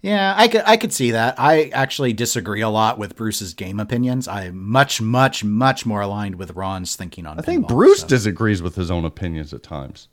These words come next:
Speaker 1: That does happen.
Speaker 2: Phew.
Speaker 1: It has been confirmed. We have the science to show it.
Speaker 2: Yeah, hashtag bad girls. All right, Dennis, let's talk about some pinball news, but the best way to do that is to kick it over to our correspondents to see what they have dug up.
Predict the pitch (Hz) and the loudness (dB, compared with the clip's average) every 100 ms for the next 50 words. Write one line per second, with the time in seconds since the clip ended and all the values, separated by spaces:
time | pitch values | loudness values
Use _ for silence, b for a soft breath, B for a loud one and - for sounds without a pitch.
0 | _ 113 120 - 110 131 156 127 156 220 | _ -2 0 0 -2 0 2 2 2 0
1 | 240 _ - - 330 285 107 127 - 147 | 0 _ -12 -4 0 0 2 0 2 2
2 | 156 185 160 139 160 139 131 143 143 151 | 2 4 6 6 4 2 4 4 4 0
3 | 131 123 151 - - 151 - 107 120 - | 2 2 0 -6 -8 -6 -4 -4 -6 -8
4 | _ _ - 131 69 95 95 104 82 85 | _ _ -14 -12 -6 -6 -4 -4 -4 -4
5 | 101 107 65 64 - _ _ _ _ _ | -4 -6 -8 -10 -12 _ _ _ _ _
6 | _ 175 170 180 170 196 - 190 180 175 | _ 4 6 4 4 2 2 2 4 4
7 | 160 - - 151 123 - 175 175 151 147 | 4 -2 0 2 2 2 2 4 4 4
8 | 131 135 143 143 - 113 110 104 139 143 | 4 4 4 2 -2 -4 -4 0 2 0
9 | - 139 131 117 107 101 101 98 - _ | -2 -4 -4 -6 -4 0 2 0 -4 _
10 | 107 104 - - 120 113 - 233 214 131 | -6 -6 -8 -4 -2 -2 -2 -2 0 -2
11 | 113 104 85 - 117 113 - 120 117 117 | 0 0 0 -2 -2 -2 0 0 0 -2
12 | - 104 - 147 151 123 120 110 107 104 | -6 -10 -4 -2 0 0 -2 0 2 0
13 | 98 90 - 87 87 101 - _ | -4 -6 -4 -4 0 -2 -2 _